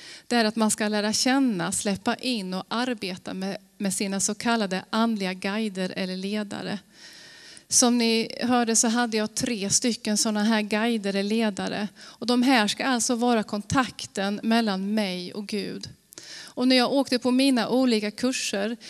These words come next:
då fick jag det även bekräftat av mina lärare som inte hade träffat mig. Som sa att, "Ja, Helena, på höger sida har du den och den guiden och han ser ut si och så." Men så var det detta när jag åkte till denna kursgård utanför Stockholm.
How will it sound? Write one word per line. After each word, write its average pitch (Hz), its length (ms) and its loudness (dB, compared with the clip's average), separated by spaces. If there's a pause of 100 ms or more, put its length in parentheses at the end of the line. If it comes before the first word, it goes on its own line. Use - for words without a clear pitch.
då 240 120 0
fick 240 280 0
jag 233 120 0
det 240 60 2
även 214 300 2
bekräftat 214 640 0
av 220 100 2
mina 226 320 2
lärare 196 520 0
som 214 240 -4
inte 220 360 -2
hade 202 220 -2
träffat 240 580 -2
mig. 190 380 -4 (280)
Som 233 220 2
sa 214 300 6
att, 220 140 -4
"Ja, 233 200 4
Helena, 226 480 0
på 226 120 2
höger 214 380 4
sida 226 380 0
har 202 160 2
du 208 80 0
den 202 340 0
och 196 80 -6
den 202 220 -4
guiden 202 580 -4 (100)
och - 300 -4
han 202 240 0
ser 220 200 -2
ut 196 160 -2
si 190 380 0
och 196 80 -2
så." 202 340 -2 (1800)
Men 240 100 2
så 285 120 4
var 262 220 6
det 262 60 4
detta 254 340 2
när 220 120 2
jag 233 140 2
åkte 220 400 2
till 220 300 -2
denna 208 240 -2
kursgård 196 840 -2
utanför 208 760 0
Stockholm. 202 760 -4